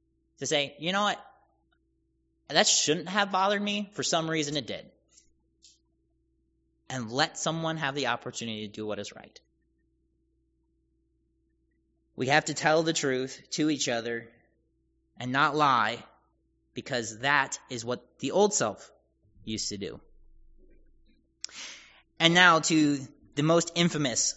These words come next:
of them all. Multiple times in the scripture, we are told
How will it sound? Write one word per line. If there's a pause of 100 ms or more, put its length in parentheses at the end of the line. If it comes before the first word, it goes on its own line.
(100)
of
them
all. (3000)
Multiple
times (220)
in
the
scripture,
we
are
told